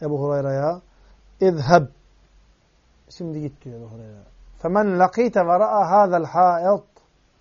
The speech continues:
Bu bahçenin ardında, bu bahçenin, bostanın ardında kimi görürsen,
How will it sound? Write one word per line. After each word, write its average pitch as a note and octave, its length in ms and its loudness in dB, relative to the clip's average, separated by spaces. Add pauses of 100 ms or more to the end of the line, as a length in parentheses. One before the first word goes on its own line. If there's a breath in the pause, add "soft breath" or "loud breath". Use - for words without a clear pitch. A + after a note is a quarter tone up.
(680)
Bu G#3 120 -6
bahçenin F3+ 460 -4
ardında, E3+ 500 -8
bu E3+ 80 -10
bahçenin, E3 560 -10
bostanın E3 500 -14
ardında D#3 420 -12
kimi G#3+ 260 -6
görürsen, F#3 520 -2